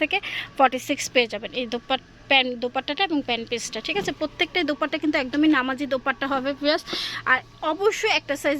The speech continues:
বড় নিয়ে নেবেন, কারো যদি চল্লিশ থাকে বিয়াল্লিশ নিয়ে নেবেন, কারণ ধোয়ার পর কিন্তু খাবে, যেহেতু এটা কটন কাপড়, ঠিক আছে। সুইস কটন কিন্তু, জমজম সুইস কটন, এ গ্রেডের মাল,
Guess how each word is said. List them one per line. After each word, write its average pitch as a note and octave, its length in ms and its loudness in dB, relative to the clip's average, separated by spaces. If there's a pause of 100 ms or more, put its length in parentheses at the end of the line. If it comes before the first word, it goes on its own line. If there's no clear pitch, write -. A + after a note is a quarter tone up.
(120)
বড় C4+ 200 2
নিয়ে C#4 160 2
নেবেন, D4 240 2
কারো C4 220 4
যদি C#4 180 0
চল্লিশ C4+ 320 2
থাকে D4 160 0 (100)
বিয়াল্লিশ C4 320 0 (120)
নিয়ে D4 200 6
নেবেন, C4+ 240 0 (300)
কারণ C#4+ 200 8
ধোয়ার C4+ 240 4
পর D#4+ 160 2
কিন্তু E4+ 180 0 (120)
খাবে, B3 240 4 (140)
যেহেতু C4 260 0
এটা F4 100 2 (160)
কটন D4+ 300 4 (100)
কাপড়, A#3+ 300 -2
ঠিক F#4+ 160 -2
আছে। - 160 -4 (440)
সুইস F#4+ 280 4 (200)
কটন C#4+ 280 4 (120)
কিন্তু, C#4 220 0 (160)
জমজম C4 440 4
সুইস F#4 220 0 (100)
কটন, D4 280 2 (200)
এ - 20 8 (100)
গ্রেডের D4+ 400 0
মাল, C4 140 0